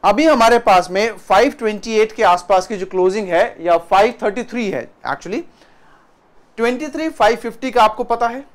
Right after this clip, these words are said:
एक अच्छा रेजिस्टेंस है, और आपको नीचे की तरफ गिरेगा तो फ़ाइव थर्टी जो है, अ, थ्री फिफ्टी, सॉरी, ट्वेंटी थ्री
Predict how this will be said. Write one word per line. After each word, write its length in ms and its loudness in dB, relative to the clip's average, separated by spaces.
एक 120 -4
अच्छा 320 2
रेजिस्टेंस 580 -4
है, 180 -2
और 240 6
आपको 240 2
नीचे 300 -4
की 60 -6
तरफ 420 -2
गिरेगा 420 2
तो 200 -2
फ़ाइव 400 2
थर्टी 500 -4
जो 140 -4
है, 160 4
अ, 240 2
थ्री 220 -4
फिफ्टी, 300 -8
सॉरी, 200 -8
ट्वेंटी 320 -4
थ्री 200 -6